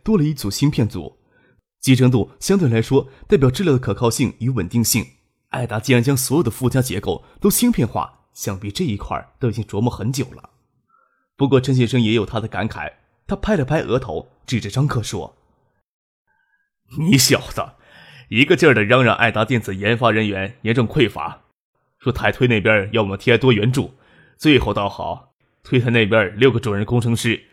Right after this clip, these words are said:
，T I派出五个，你们艾达只派出一个，你们搞这个玩意儿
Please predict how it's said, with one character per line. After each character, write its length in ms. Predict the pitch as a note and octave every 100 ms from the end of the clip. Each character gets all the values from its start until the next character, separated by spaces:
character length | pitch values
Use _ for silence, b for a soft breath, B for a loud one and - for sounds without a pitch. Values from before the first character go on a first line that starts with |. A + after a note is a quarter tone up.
| b
，T 180 | - A#2+
I 60 | A2+
派 180 | A#2+
出 140 | G#2 C3+
五 140 | G2+
个， 300 | E2+ F2 - b b _ _ _ _
你 180 | A2 G2+
们 100 | G#2+
艾 200 | B2+ G#2
达 400 | F#2+ G#2 G#2 - -
只 100 | G#2+
派 140 | A2+
出 160 | - A2
一 180 | G#2+
个， 220 | B2+ - - _ _ _ _
你 160 | - G#2+
们 120 | C#3
搞 160 | B2+ G#2+
这 80 | A#2+
个 120 | A2+
玩 180 | G2+ A2+
意 20 |
儿 200 | G2+